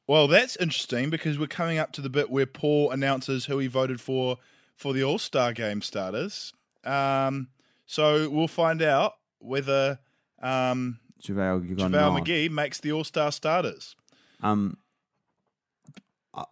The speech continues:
Speaker 2: I, to-, I told you
Speaker 1: Before
Speaker 2: before we started, I was like, "We should just go through and say who we voted for for the All-Star games and our first votes," 'cause you
Speaker 1: Yeah.
Speaker 2: can vote every day, I think.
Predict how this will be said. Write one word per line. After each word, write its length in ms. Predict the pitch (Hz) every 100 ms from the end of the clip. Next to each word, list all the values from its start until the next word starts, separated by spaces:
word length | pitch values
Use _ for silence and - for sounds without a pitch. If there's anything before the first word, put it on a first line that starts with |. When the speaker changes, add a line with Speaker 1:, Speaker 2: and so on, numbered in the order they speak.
| -
Speaker 2:
I, 120 | 127
to-, 260 | - 143 -
I 60 | 139
told 280 | 165 170 127
you 60 |
Speaker 1:
Before 140 | 98 113
Speaker 2:
before 140 | 131
we 80 | 120
started, 460 | - 117 107 92 87
I 60 | 92
was 140 | 95
like, 200 | 98 92
"We 100 | 117
should 180 | 120 117
just 180 | 131 -
go 120 | 127
through 180 | 123 117
and 100 | 107
say 200 | 113 113
who 100 | 110
we 120 | 104
voted 340 | 104 104 101
for 400 | - 104 101 98 _ _ _ _ _
for 180 | - 107
the 80 |
All-Star 400 | 107 117 - 101
games 460 | 92 90 85 78 -
and 100 | 95
our 80 | 92
first 400 | - 104 104 -
votes," 400 | 107 101 - -
'cause 160 | 117
you 60 | 120
Speaker 1:
Yeah. 60 | 127
Speaker 2:
can 60 |
vote 180 | 139 117
every 240 | 104 87 85
day, 320 | 87 - -
I 60 | 156
think. 380 | - - -